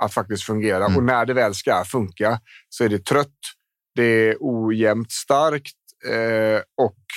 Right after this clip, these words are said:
Speaker 1: det har varit en snedbelastning under väldigt lång
Speaker 2: Ja.
Speaker 1: tid. Det behövs inte så här jättemycket, eh,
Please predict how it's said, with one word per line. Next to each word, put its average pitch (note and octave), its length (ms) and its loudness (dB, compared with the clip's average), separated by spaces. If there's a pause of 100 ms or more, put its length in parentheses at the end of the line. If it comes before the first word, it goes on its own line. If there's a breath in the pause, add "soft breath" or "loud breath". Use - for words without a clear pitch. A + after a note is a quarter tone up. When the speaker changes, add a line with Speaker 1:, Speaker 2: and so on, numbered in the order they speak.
(300)
Speaker 1:
det A2+ 100 2
har A2 180 2
varit G#2+ 520 0
en A2+ 120 -4
snedbelastning G2+ 720 -2
under G2+ 140 0
väldigt G2 300 -2
lång G#2 140 -2
Speaker 2:
Ja. C#3 240 -2
Speaker 1:
tid. A#2 180 -4 (360 loud breath)
Det C3+ 100 2
behövs D3+ 460 0
inte G#2 240 -4
så G#2 140 -4
här F2 100 -2
jättemycket, A2+ 1500 0 (720)
eh, A2+ 240 -6